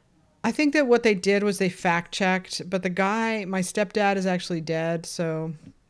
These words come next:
um, and my mom had to sign, like, a waiver that said that, you know,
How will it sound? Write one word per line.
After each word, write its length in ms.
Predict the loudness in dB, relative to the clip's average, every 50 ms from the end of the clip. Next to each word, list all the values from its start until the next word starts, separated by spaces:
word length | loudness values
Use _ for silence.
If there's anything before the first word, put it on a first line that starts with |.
| _ _ _ -14 -8
um, 400 | -4 -2 -2 -2 -2 -4 -4 -6 -6 -8 -12 -16 -20 -20 -20 -20 -20 -20 -20 -16 -8 -4
and 100 | 0 0
my 80 | 2 2
mom 300 | 2 2 2 2 2 0
had 180 | 0 -2 -4
to 80 | -4 -6
sign, 460 | -6 -6 -4 -4 -4 -4 -4 -6 -6
like, 180 | -6 -8 -8 -8
a 80 | -8
waiver 540 | -6 -6 -4 -4 -4 -4 -4 -4 -4 -4 -4 -4
that 160 | -4 -6 -8
said 460 | -8 -8 -6 -4 -4 -4 -6 -6 -6
that, 180 | -8 -8 -8 -10 -12 _ _
you 100 | -6 -6
know, 200 | -4 -4 -6 -8